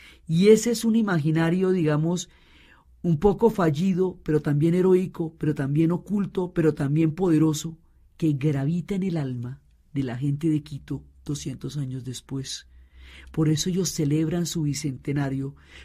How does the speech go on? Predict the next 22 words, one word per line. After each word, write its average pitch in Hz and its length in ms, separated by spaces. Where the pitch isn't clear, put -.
con 170 200
una 180 140
exposición 165 640
colosal 180 800
en 151 180
Quito 160 400
sobre 170 380
la 151 120
rebelión 151 600
quiteña. 190 720
Y 185 140
la 175 300
hacen 208 280
en 180 140
el 160 160
mismo 240 380
museo 226 580
donde 170 240
en 165 80
el 160 80
primer 175 320
piso 202 340